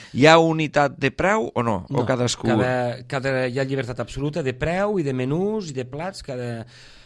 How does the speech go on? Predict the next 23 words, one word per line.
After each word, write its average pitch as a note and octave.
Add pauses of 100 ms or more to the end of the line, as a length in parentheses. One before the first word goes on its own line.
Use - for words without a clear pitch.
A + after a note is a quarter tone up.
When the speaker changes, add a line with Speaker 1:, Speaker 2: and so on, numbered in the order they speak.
(160)
Speaker 2:
eh, B2
que, C3
que C#3
creiem C#3+
que, D3+ (720)
clar, C3+
les A#2+
reunions, C3+
pues, D3+
bueno, C#3
cada B2
restaurant B2
té B2+
una B2+
realitat, A#2
té D3+
una B2+
personalitat A2+
diferenciada, A#2
té D3
uns A#2+
preus A2+
diferents, B2+